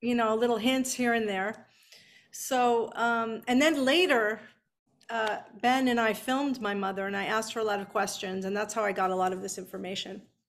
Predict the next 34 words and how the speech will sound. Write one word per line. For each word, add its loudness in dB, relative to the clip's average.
Uh, -6
she 0
was 0
ready 2
to -6
speak -2
at -4
that -6
point. -6
Um, -2
so -2
my 4
mother 4
was 2
born 0
in 2
nineteen 0
twenty-seven 0
in -4
Ozorkov, -4
Poland. -4
And -4
my -4
hus-, -2
my -4
husband, -8
my 0
father 4
<laughs> -10
was, 0
um, -6
born -2
in 0
Lodz. -2